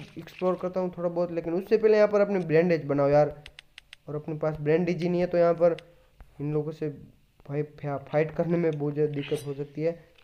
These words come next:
और यहाँ पर बड़ा वाला pick गया, तो गया कहाँ पर भाई? एकदम पर,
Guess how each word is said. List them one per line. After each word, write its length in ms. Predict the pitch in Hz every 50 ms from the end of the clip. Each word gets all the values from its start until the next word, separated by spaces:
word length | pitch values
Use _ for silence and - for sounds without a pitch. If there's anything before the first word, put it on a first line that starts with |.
| _ _ - 170
और 80 | 170
यहाँ 120 | 180 190 196
पर 120 | 214 208
बड़ा 240 | 170 156 160 170 180
वाला 160 | 185 190 190 190
pick 280 | 190 - 202 180 175
गया, 200 | 165 175 185 190
तो 120 | 185 196 180
गया 200 | 180 185 196 196
कहाँ 220 | 196 196 190 185
पर 140 | 180 180 175
भाई? 360 | 170 180 185 208 220 196 156 151 - _ - _ _ _ - 156
एकदम 240 | 156 156 156 175 165 - - _ _ _ _ -
पर, 220 | - - - 143